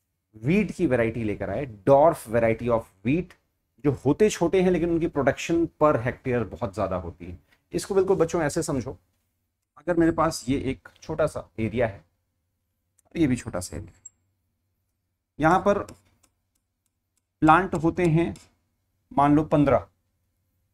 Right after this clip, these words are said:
of course प्लांट पन्द्रह ही लग सकते हैं, लेकिन इसमें जो फलियाँ होंगी हर एक पे मान लो एक एक है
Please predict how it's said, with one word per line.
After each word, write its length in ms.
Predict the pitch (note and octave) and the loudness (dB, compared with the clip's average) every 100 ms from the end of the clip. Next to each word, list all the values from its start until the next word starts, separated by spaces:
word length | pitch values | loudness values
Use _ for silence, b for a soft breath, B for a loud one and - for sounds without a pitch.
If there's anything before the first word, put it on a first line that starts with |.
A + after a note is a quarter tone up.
| _ | _
of 140 | C3 - | -6 0
course 220 | F#3 F3 | 0 0
प्लांट 300 | - D3+ D3 | 2 2 2
पन्द्रह 240 | C3 B2+ D#3 | 2 2 4
ही 80 | |
लग 160 | E3 D#3 | 2 0
सकते 280 | E3 - - | -4 -10 -12
हैं, 100 | D#3+ - _ _ _ _ _ _ _ _ _ _ _ _ _ _ _ _ | -14 -16 _ _ _ _ _ _ _ _ _ _ _ _ _ _ _ _
लेकिन 200 | C#3 F3 | 0 2
इसमें 220 | E3+ F#3+ F3+ | 2 0 0
जो 100 | G3 | 0
फलियाँ 400 | D#3+ D#3 F#3+ F3+ | 0 2 2 4
होंगी 320 | D#3+ A#2+ F2+ - _ _ _ _ _ _ _ _ _ _ _ _ _ _ _ _ _ - | 2 0 -4 -10 _ _ _ _ _ _ _ _ _ _ _ _ _ _ _ _ _ 0
हर 120 | D#3+ | 2
एक 140 | F3 D#3+ | 2 2
पे 100 | F3 | 4
मान 220 | E3 E3 | 6 4
लो 100 | E3+ - - | 2 0 -2
एक 160 | C#3 | 0
एक 140 | E3+ - | 0 -2
है 160 | - | -12